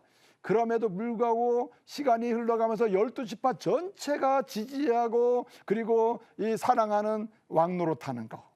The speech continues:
여러 가지 자기의 범죄로 인해서 또 하나님의 책망을 받고 압살롬 아들의 반란을 통해서 이 왕궁에서 쫓겨나는 아주 비참한 인생을 살았으나 결국은 하나님의 사랑받고 백성들의 존경받는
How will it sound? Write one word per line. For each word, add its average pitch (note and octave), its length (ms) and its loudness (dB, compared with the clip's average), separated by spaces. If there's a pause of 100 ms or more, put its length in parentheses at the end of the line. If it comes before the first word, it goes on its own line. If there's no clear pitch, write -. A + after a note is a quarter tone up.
(720)
여러 D3 220 2
가지 C#3 200 -2
자기의 A3 400 2
범죄로 G#3 460 2
인해서 G#3+ 640 2 (240)
또 G#3+ 140 4
하나님의 G#3+ 360 2
책망을 G#3+ 420 0
받고 G#3+ 420 0
압살롬 G#3+ 560 0
아들의 C#4 680 2 (180)
반란을 B3+ 420 2
통해서 A#3+ 500 0 (180)
이 G#3 60 -2
왕궁에서 A#3+ 460 2
쫓겨나는 D4 760 0
아주 B3+ 220 0
비참한 C#4 520 0
인생을 A#3+ 400 2 (300)
살았으나 F3 920 2 (280)
결국은 D#4+ 680 0
하나님의 C4+ 480 0
사랑받고 B3 500 -2
백성들의 A3 440 0
존경받는 F#3+ 640 -2